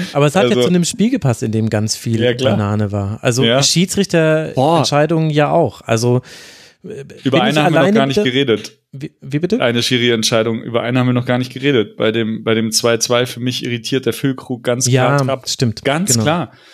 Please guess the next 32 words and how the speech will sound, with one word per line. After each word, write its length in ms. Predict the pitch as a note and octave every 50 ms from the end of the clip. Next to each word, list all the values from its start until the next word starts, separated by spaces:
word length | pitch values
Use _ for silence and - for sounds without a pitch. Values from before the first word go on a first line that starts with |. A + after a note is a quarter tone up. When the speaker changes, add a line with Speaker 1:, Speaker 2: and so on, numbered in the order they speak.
| - _ -
Speaker 2:
Also 220 | B2 C3 B2 D3
nur 180 | D#3+ E3 F3+ F3
weil 140 | E3 D#3 D3+
er 80 | D3+
nicht 300 | D#3 E3+ E3+ - - -
im 120 | D3+ C#3 B2
direkten 400 | C3+ F3 F#3 F#3 F3+ - C#3+ B2+
Sichtfeld 500 | A#2 E3+ F#3 F3+ - - C3+ A#2+ A2+ -
steht, 280 | - - B2 B2 B2
aber 140 | B2 A2+ A#2+
der 120 | C3 C3+ C3
steht 280 | - - E3 E3 -
einen 140 | D3+ B2 B2+
halben 320 | D#3 F3+ F#3+ G3 F3+ F#3
Meter 300 | F3+ F3 F3+ F3+ F3+ D3+
neben 360 | C#3+ D#3 F3+ G3+ G3 D3+ A#2 A2
ihm. 240 | A#2+ B2 A2 G2
Speaker 1:
Mhm. 140 | G#2 G#2 G#2 - -
Speaker 2:
Klar 300 | - D#3+ E3 F#3+ G3+ G3
im 100 | F3 E3
Abseits. 680 | F3+ G3+ G3 - - B2+ A2+ G#2+ G#2+ - - - - - - - _ _ _ _ -
Und 300 | C3 C3+ C#3 C#3 - _ -
also 260 | - C3 B2 C3 C3 D3 - _ _ _
ich 240 | - D#3+ D3+ D3 -
hab 140 | E3+ C#3+ C#3+
nur, 360 | C#3+ D3 D3 D3 D3 C#3+ D3
äh, 760 | - - G2 - - D3 C#3 D3+ D3 C#3 C#3 C#3 D3 D3 C#3 C3+
Bumperklasse 800 | - D#3 E3+ F#3 G#3 E3+ D3 - - C3+ B2+ - - C#3 B2+ A#2+
im 100 | A#2+ A#2
Tor 220 | - B2+ A#2+ B2
gespielt, 480 | A#2+ B2 - - - C#3+ D3+ E3 E3+ -
ja. 240 | - A#2 C3+ D#3